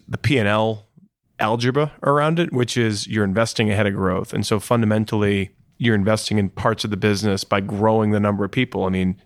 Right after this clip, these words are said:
to grow out this real estate function, there's fundamentally a lot more people in the real estate division than there used to be. And so you have to have real conviction in the potential returns that these new stores can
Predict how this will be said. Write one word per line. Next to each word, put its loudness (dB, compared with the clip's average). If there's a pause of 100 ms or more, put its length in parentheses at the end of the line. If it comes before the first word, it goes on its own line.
to 2
grow 2
out 0 (340)
this -2
real 2
estate -2
function, 0
there's -2
fundamentally 0
a -2
lot 0
more 0
people 0
in -2
the -4
real 0
estate -4
division -2
than 0
there 0
used 0
to -10
be. -2 (360)
And 0
so 0
you 0
have -2
to -4
have -2
real 2
conviction -2 (440)
in 0
the -6
potential -2
returns 0
that -4
these 0
new 2
stores 0
can -2